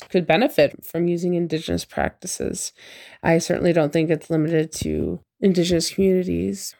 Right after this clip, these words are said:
or programming. I think it's just a very holistic and very relational approach that I think grounds people in the work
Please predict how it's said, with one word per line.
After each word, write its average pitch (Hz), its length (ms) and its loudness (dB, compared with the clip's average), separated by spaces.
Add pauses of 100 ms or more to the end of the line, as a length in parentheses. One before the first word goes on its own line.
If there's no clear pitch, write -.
or 175 140 -2
programming. 190 720 -2 (720)
I 185 80 -4
think 180 300 -2
it's - 460 -4 (280)
just - 220 0
a 175 60 2
very 175 420 4 (880)
holistic 202 600 4
and 180 140 2
very 175 200 6
relational 175 600 2
approach 175 600 0
that 165 520 2 (360)
I 160 160 4
think 175 280 2
grounds 156 720 2 (500)
people 185 300 2
in 175 100 4
the 165 80 4
work 208 500 2